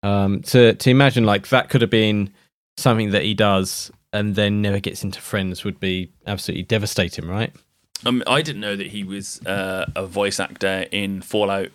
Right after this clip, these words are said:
Speaker 2: New Vegas.
Speaker 1: Oh, I didn't know that either.
Speaker 2: Yeah, a character called Benny. Um, and I'm like, "Oh, who, who knew Matthew?" So I guess, you know, one positive of, of this is people are gonna, you know, know more about him and maybe find more of his work. Um, in
Speaker 1: Yeah.
Speaker 2: an interview he did not long ago, he said that he would like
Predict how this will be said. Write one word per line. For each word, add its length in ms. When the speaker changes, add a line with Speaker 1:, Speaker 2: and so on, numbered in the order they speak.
Speaker 2:
New 140
Vegas. 420
Speaker 1:
Oh, 100
I 60
didn't 160
know 100
that 140
either. 280
Speaker 2:
Yeah, 220
a 60
character 320
called 320
Benny. 320
Um, 360
and 80
I'm 60
like, 100
"Oh, 160
who, 160
who 220
knew 120
Matthew?" 260
So 200
I 100
guess, 240
you 80
know, 60
one 240
positive 540
of, 360
of 120
this 220
is 120
people 260
are 20
gonna, 360
you 60
know, 200
know 160
more 240
about 280
him 200
and 80
maybe 160
find 240
more 180
of 60
his 140
work. 340
Um, 400
in 100
Speaker 1:
Yeah. 100
Speaker 2:
an 80
interview 320
he 80
did 100
not 100
long 160
ago, 160
he 120
said 200
that 320
he 200
would 160
like 520